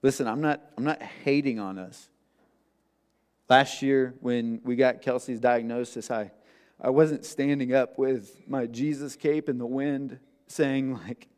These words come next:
"You know what? I'm not even worried. I've seen Jesus heal sickness before.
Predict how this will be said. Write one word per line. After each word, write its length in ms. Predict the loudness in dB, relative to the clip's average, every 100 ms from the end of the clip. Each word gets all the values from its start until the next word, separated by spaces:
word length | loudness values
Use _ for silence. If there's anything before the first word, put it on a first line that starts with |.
| _ _ _ _ _ _ -20 -20 _ _ _ _
"You 80 | 0
know 160 | 4 8
what? 400 | 6 6 -6 -8
I'm 140 | -2
not 140 | 2 4
even 180 | 2
worried. 400 | 2 4 4 2 -6 -20 _ _ _ _ _ _ _ -14
I've 100 | -6
seen 220 | -2 0
Jesus 340 | 2 0 0 0
heal 140 | 0
sickness 400 | 2 -2 -2 -6
before. 500 | -6 -2 0 2 0